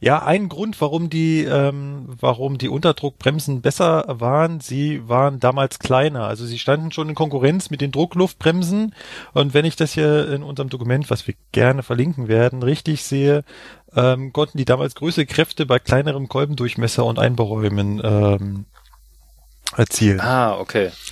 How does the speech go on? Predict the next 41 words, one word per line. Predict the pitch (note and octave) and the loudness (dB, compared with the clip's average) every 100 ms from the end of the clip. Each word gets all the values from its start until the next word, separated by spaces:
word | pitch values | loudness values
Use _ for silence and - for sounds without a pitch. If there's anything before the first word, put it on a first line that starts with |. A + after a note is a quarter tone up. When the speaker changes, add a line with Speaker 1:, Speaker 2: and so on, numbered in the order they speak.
| - | -2
Speaker 2:
Ja | G#2+ | 0
gut, | G#2+ G#2+ - | 0 0 -4
das | - | -4
macht | G#2+ - | -4 -2
Sinn. | G2+ F2 _ _ | -2 -4 _ _
Stimmt. | - - A2+ - _ _ _ _ _ _ _ _ _ _ - - _ | -6 -6 -8 -18 _ _ _ _ _ _ _ _ _ _ -18 -18 _
Speaker 1:
Aber | - A#2+ C#3+ D#3+ E3+ E3 E3+ | -2 2 4 4 2 2 0
irgendwann | C#3+ E3+ D#3+ D#3 | -4 -6 -4 -4
ist | C#3+ | -2
man | D3 | 0
dann | C#3 | 0
doch | C3+ - - | -2 -4 -8
auf | - | -6
die | - B2 | 0 2
Idee | B2 C#3 | 4 4
gekommen, | C3+ - B2+ B2+ B2 | 2 0 0 0 -2
dass | A2+ | -2
man | A#2+ | -2
das | A2 A2+ | -4 -4
mit | A#2 - - | -4 -2 0
Druckluft | D3+ - A#2 A#2+ - | -2 -2 -2 -2 0
besser | A#2 A#2 G#2+ | -2 0 0
machen | G2+ G#2 G#2 | -2 -4 -2
Speaker 2:
Ja. | G2+ | -2
Speaker 1:
könnte. | A2 - - - | -4 -6 -6 -6
Speaker 2:
Ja. | A#2 - _ _ _ _ _ _ - | -8 -10 _ _ _ _ _ _ -4
Ja, | |
ich | G#2 | -2
denke | B2+ A#2+ | 0 0
mal, | A#2+ A2+ | 0 0
Druckluft | A2 - A2 B2 A#2+ - | 0 -6 -6 -4 -4 -6
kann | A2+ | -4
man | A2 | 0
ja | G#2 | 0
auch, | F#2+ G2 - | 0 -2 -2
äh, | G#2 G2+ G2 | 0 0 0
deutlich | G2 G#2+ G#2 - | 0 0 0 -2
besser | G2 G2 | 0 0
speichern, | - G#2 B2+ - F2 | 0 0 0 0 -4
ne? | E2+ A2+ _ _ | -6 -12 _ _
Also, | G#2+ F#2 F2+ F2+ | -6 -2 -2 -4